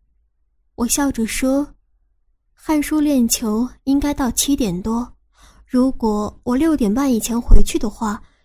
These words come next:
应该来得及吧？谢谢你啊，应轩，每次都麻烦你，改天一定请你吃饭。他很开心地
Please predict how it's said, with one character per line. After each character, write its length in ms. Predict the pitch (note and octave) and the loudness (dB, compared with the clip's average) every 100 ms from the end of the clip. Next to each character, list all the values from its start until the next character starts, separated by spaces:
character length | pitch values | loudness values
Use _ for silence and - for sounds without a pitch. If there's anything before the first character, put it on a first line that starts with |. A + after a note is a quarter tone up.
| _ - | _ -8
应 120 | E4+ | -4
该 180 | F4 E4+ | -2 -2
来 180 | A#3+ - | -2 -4
得 120 | E4 | -6
及 220 | - F#3+ | -4 -4
吧？ 340 | G3 G3 - - _ _ _ _ _ _ - | -4 -6 -8 -18 _ _ _ _ _ _ -6
谢 160 | - | -2
谢 160 | D#4+ C#4 | 2 4
你 180 | G#3+ G3 | 2 0
啊， 280 | F#3+ - - | -4 -10 -4
应 120 | A3 | -4
轩， 200 | - A3 G#3 - - - - _ | -2 -4 -6 -12 -20 -20 -20 _
每 160 | - G#3 | -2 0
次 160 | G3+ A#3+ | 0 0
都 80 | |
麻 180 | A3 G3+ | 0 -2
烦 280 | A3 G#3+ A3+ | -4 -2 0
你， 200 | G#3+ - - _ _ _ _ _ | -2 -4 -14 _ _ _ _ _
改 160 | B3+ A3+ | 0 0
天 480 | A#3+ C4 B3+ - - | 2 4 4 0 -2
一 80 | C4+ | 4
定 160 | D#4 C4+ | 6 6
请 180 | B3 | 6
你 60 | B3+ | 4
吃 200 | - A#3+ | 4 -2
饭。 360 | A3 G3+ - - _ _ _ _ _ _ _ _ _ | 0 -2 -4 -12 _ _ _ _ _ _ _ _ _
他 180 | - D#4 | -6 -4
很 180 | C#4 A3+ | -2 -4
开 240 | - C4 | -4 -4
心 360 | C4+ - C4+ C4 | -2 0 2 2
地 340 | G#3+ G#3 - | 0 -4 -8